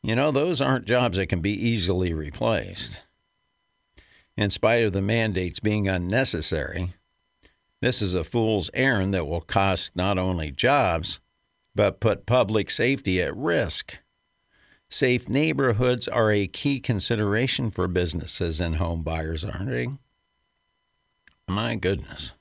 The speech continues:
Just imagine the crime rate in Chicago if half the police force is fired.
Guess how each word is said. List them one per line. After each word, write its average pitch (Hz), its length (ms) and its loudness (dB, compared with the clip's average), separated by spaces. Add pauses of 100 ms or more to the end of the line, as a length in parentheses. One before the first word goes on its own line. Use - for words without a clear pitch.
(1000)
Just 156 280 4
imagine 135 420 4
the 101 100 0
crime 120 340 6
rate 101 160 0
in 87 60 -6
Chicago 98 640 2
if 87 100 -2
half 104 260 4
the 92 80 -2
police 107 340 0
force 78 320 -2
is 76 120 -6
fired. - 460 -2